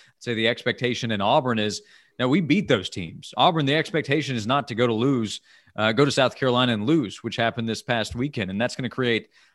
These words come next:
a lot of frustration with the head coach. It's earlier in Jeremy Pruitt's time at Tennessee, but if things like this continue,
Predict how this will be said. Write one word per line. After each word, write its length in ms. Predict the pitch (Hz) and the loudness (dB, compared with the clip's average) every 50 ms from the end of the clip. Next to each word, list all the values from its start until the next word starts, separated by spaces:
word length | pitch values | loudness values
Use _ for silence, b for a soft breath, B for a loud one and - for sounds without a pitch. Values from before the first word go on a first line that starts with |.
| b - | b -8
a 60 | 104 | -6
lot 240 | 104 95 104 120 127 | -2 2 4 4 4
of 80 | 127 - | 4 2
frustration 520 | - 139 120 - - 127 123 117 - 127 | 2 0 0 0 0 0 0 0 -2 -6
with 100 | 113 113 | -8 -6
the 80 | - 113 | -4 -4
head 180 | 113 107 - | -4 -4 -4
coach. 320 | - 131 127 131 135 - - | -4 -2 -2 -2 -2 -4 -8
It's 140 | 98 - 131 | -8 -4 -2
earlier 400 | 127 127 131 131 127 120 117 113 | -2 0 0 0 0 0 0 -2
in 100 | 110 104 | -2 -4
Jeremy 320 | 107 117 120 120 117 113 | -4 -4 -4 -2 -4 -4
Pruitt's 340 | 107 - 127 131 131 127 127 | -4 -4 -2 -2 -2 -4 -4
time 300 | - 131 117 120 113 110 | -4 -4 -2 -2 -2 -4
at 80 | 101 b b b b b b b b | -6 b b b b b b b b
Tennessee, 400 | - 127 117 101 - - 143 160 | -4 -4 -4 -2 0 0 2 2
but 160 | 147 117 117 107 | 2 2 2 2
if 140 | 110 - - _ _ _ _ - | 2 0 -4 _ _ _ _ -6
things 160 | 143 135 110 | -4 -2 0
like 160 | 131 117 - | 0 0 0
this 160 | - 120 - | -2 -6 -6
continue, 640 | - 110 90 - 139 190 190 147 110 101 101 104 104 | -8 -10 -6 -2 -2 0 2 2 2 2 0 -2 -6